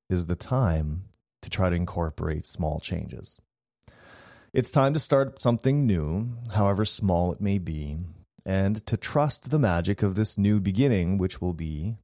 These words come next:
taking a small step towards taking our class outside. Let, let's start with a success story first.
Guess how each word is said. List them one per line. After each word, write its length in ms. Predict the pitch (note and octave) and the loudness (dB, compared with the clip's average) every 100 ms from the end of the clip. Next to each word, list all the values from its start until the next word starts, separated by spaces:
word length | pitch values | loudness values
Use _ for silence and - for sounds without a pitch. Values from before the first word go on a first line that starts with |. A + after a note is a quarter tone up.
| - | -10
taking 440 | F2+ E2 F2 E2+ | -8 -4 -2 -2
a 40 | - | -4
small 460 | - F#2+ F2+ F2+ | -4 0 2 2
step 480 | G2 - - F2 - | -2 -4 -2 -2 -4
towards 540 | - G#2 E2+ E2 D#2 - | -8 -4 0 0 -2 -8
taking 600 | - E2 D#2+ D#2 D2+ - | -8 -6 -6 -6 -8 -10
our 160 | - D#2+ | -6 -6
class 560 | - - D2+ D2 D#2+ - | -6 -6 -6 -6 -10 -10
outside. 560 | D#2 D2+ - E2+ D2+ D#2 _ _ _ _ _ _ _ _ _ _ _ - | -10 -10 -8 -6 -6 -12 _ _ _ _ _ _ _ _ _ _ _ -20
Let, 100 | G#2+ - _ - | -18 -20 _ -2
let's 240 | G#2+ A#2 | 0 0
start 300 | - D#3 E3+ | 0 2 2
with 100 | F#3 | 2
a 40 | C#3 | 0
success 520 | D3 - - C3 B2 | -2 -4 2 2 2
story 400 | - A2 G2 F#2+ | 0 2 2 2
first. 640 | - G#2+ E2 C#2+ - - | 0 0 0 -2 -10 -18